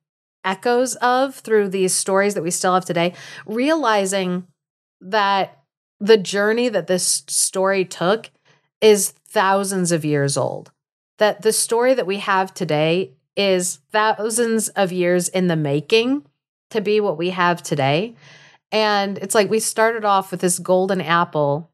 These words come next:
being thrown into the middle of these ladies with just,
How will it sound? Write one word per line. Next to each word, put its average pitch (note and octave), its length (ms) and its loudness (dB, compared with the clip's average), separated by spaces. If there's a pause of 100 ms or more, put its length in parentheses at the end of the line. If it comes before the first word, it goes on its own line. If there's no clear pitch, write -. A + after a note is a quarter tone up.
being F3+ 340 2
thrown G3 680 -2
into G3 320 -2
the F#3+ 100 -2
middle F3 240 2
of D#3+ 120 -2
these D#3+ 260 -2
ladies D3+ 400 2
with D3+ 160 -2
just, D#3 360 0